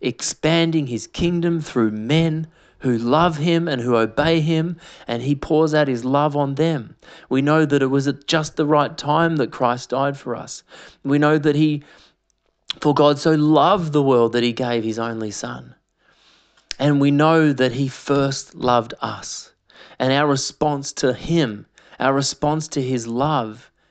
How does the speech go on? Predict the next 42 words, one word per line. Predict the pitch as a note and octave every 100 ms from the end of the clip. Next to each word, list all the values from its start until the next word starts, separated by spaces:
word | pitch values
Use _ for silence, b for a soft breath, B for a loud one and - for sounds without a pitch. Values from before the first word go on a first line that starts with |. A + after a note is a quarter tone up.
| _
yes, | C3+ D3+ D#3+
it's | C#3+ C3
to | -
worship | A#2+ A#2 D3 D3+ C#3+ C#3
and | B2
to | A#2
praise | - - C#3+ D3 D3+ C3
and | A2+
to | A2
go | C3+ C#3
to | C#3
church | - D3+ D3 C#3
and | A#2
to | A2
tithe | A2 - D3 D3 C#3+
and | B2+ A2+
to |
serve | A2 - D#3 D#3+ D#3
and | C#3+
to | C3+
love | C3 D3+ D3
him | E3 D#3
and | B2
to, |
to | A#2 C3 C#3
die, | D3 D3 D#3 D3 B -
die | D3+ E3
to | E3
ourselves. | D3+ D3 E3 C#3+ A2 - B B B
But | C3+
our | C#3
response | C3+ C3 - F3 E3+ D#3+
to | - C#3
the | A#2
King, | - - F3 C3 G2+ - _ _ _ _ _ _ _ _ _ _ _ _ _ _
amen, | G#2+ A2+ G#2+ G2 G2+ C3 G#2+ - - -
the | -
King, | - - F3+ C#3+ C#3+ - _ _ _ _ _ _ _ _
he | E3+
is | D3 -
a |
King. | - - E3 C3+ A#2